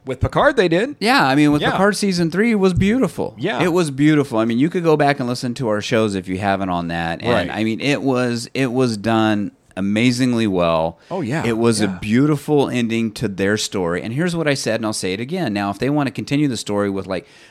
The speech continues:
Speaker 2: like, a Star Trek legacy, uh,
Speaker 1: Mm-hmm.
Speaker 2: you know,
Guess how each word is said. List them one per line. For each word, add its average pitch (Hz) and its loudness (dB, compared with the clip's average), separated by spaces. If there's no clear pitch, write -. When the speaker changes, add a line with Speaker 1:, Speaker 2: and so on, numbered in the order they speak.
Speaker 2:
like, 101 -8
a 98 -6
Star 110 -2
Trek 104 -6
legacy, 110 -2
uh, 87 -2
Speaker 1:
Mm-hmm. - -14
Speaker 2:
you 113 -4
know, 82 -6